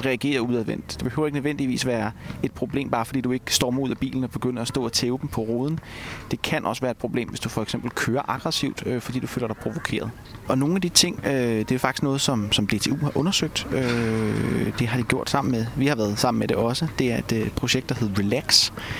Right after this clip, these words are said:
øh, hvor man lavede en hel masse undersøgelser. Vi var også med til at lave et, et spørgeskema, som, som nogle af jer måske har svaret på i sin tid. Øhm,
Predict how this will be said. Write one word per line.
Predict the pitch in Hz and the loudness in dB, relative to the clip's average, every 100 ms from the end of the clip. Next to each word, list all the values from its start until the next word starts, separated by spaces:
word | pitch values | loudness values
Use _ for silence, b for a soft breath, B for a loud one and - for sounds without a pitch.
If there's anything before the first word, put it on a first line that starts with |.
| B B - | B B -2
øh, | 123 113 107 104 | 2 2 4 2
hvor | 107 | 2
man | 117 113 | 2 2
lavede | 110 | 2
en | 123 | 2
hel | 117 151 - | 2 0 0
masse | 98 95 113 | 2 4 4
undersøgelser. | 107 110 - 110 92 113 | 2 2 2 2 2 4
Vi | 107 | 4
var | 123 | 4
også | 110 117 | 2 2
med | |
til | 113 123 | 2 2
at | |
lave | 110 113 | 2 2
et, | 120 | 2
et | - | 2
spørgeskema, | - 113 110 - 120 104 | 4 4 2 2 2 2
som, | 104 110 107 113 | 2 2 0 2
som | 120 | 2
nogle | 110 120 | 2 2
af | 110 | 2
jer | 110 | 2
måske | 110 120 | 2 0
har | 113 | 2
svaret | - 95 110 | 2 2 0
på | - 120 | 0 -2
i | 117 | -2
sin | - - - | -4 -4 -2
tid. | - - - B B B B B - | -2 -2 -4 B B B B B -2
Øhm, | 120 117 117 117 | 2 2 2 2